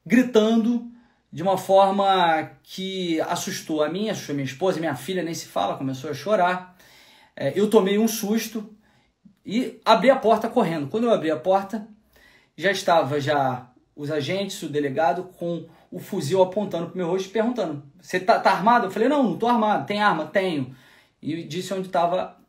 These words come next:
a minha arma, eles foram até lá, pegaram a arma. E isso aqui eu já falo pra poder tá, é, desmentindo a versão do diretor da Polícia Federal, que disse que foi uma operação padrão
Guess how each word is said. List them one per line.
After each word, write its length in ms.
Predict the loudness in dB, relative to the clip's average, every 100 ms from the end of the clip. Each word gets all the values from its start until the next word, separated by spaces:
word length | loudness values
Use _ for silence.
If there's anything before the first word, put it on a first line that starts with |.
| _
a 100 | -8
minha 200 | -4 0
arma, 360 | 2 4 2 0
eles 220 | -6 -8
foram 260 | -6 -6 -4
até 220 | -4 -2
lá, 180 | 0 -2
pegaram 380 | -4 -6 -6 -6
a 80 |
arma. 440 | -4 -2 -4 -6 -12 -20 _ _ _ _ _ -6
E 140 | 0
isso 180 | 2 2
aqui 260 | 0 0 0
eu 60 |
já 160 | 2 0
falo 360 | 4 4 4
pra 480 | 2 4 4 4 0
poder 420 | 0 -2 0 0
tá, 500 | 0 0 0 -2 -6 _
é, 260 | -10 -4 -4
desmentindo 1120 | 0 2 4 4 4 2 0 2 2 2 -2 2
a 140 | 2
versão 680 | 2 -2 -4 -4 -2 -2 -6 -10
do 120 | -4
diretor 480 | -2 -2 0 -2 -2
da 80 |
Polícia 380 | -6 -6 -8 -8
Federal, 500 | -4 0 0 0 -6 _ -20 -20 -8
que 140 | -4
disse 240 | -2 -4
que 80 | -4
foi 240 | 0 2 2
uma 180 | 2
operação 580 | 0 2 2 2 0 -4
padrão 560 | 0 0 0 -4 -4